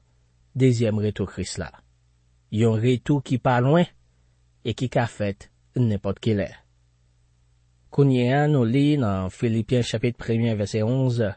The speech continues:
konsa, Jezikri va fè nou fè anpil bagay ki dwat epi ki bon,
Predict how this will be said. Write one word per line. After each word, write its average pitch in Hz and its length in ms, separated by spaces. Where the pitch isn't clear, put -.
konsa, 135 560
Jezikri 135 880
va 127 160
fè 123 220
nou 120 100
fè 139 160
anpil 123 400
bagay 117 320
ki 123 160
dwat 120 460
epi 117 320
ki 131 140
bon, 131 240